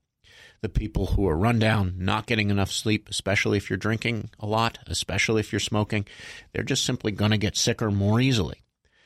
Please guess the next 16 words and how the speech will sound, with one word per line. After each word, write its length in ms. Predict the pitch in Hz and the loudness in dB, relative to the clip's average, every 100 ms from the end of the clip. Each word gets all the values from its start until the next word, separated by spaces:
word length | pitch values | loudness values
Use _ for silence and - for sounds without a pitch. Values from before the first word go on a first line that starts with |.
| _ _ _ _ | _ _ _ _
There 220 | 110 110 123 | -2 0 0
are 140 | 147 | 0
people 400 | - 113 - 95 - | 0 0 0 -2 0
who 160 | 113 95 | 0 2
have 300 | 98 95 - | 2 0 -2
kind 280 | - 104 | -2 0
of 200 | 98 85 | 0 0
revved 280 | 90 101 98 | 0 0 2
up 220 | 98 - | 0 0
immune 300 | 98 98 101 | 0 2 4
systems, 540 | 98 92 - 73 82 - | 4 2 0 -4 -6 -6
and 720 | - 90 87 87 87 90 90 | 0 2 2 0 -2 -2 -4
there 180 | 98 92 | 0 0
are 200 | - 107 | 2 0
clearly 340 | - 113 98 92 | 0 0 2 0
people 440 | - - 90 82 | -2 -4 -4 -6